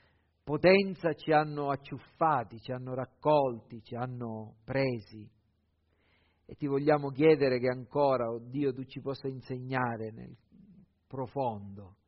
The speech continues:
ad amare gli uomini proprio come Gesù li ha amati e a non farci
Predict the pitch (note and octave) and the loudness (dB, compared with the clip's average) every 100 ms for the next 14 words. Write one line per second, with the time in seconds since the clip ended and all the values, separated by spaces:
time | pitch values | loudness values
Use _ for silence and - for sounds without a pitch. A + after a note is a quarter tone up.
0 | _ _ _ _ - B2 C#3+ E3+ F3+ F3 | _ _ _ _ -12 -4 2 6 6 4
1 | D#3 C#3+ D3 C#3 C3 B2+ C#3 D#3 D3+ C3+ | 2 4 4 4 -2 -8 -2 0 0 -2
2 | C#3+ C#3 B2+ C3 A2+ C3 A2 _ _ A2+ | -2 -4 -8 -8 -8 -10 -10 _ _ -8
3 | A2+ G#2+ G2+ F#2+ F2 E2 _ _ _ _ | -4 -4 -8 -12 -18 -20 _ _ _ _
4 | _ _ _ - E3+ G#3 G#3+ F#3+ - G#3+ | _ _ _ -4 0 0 0 -2 4 6
5 | A3 G3 - - G3 F#3+ - | 6 2 -12 -12 -10 -10 -14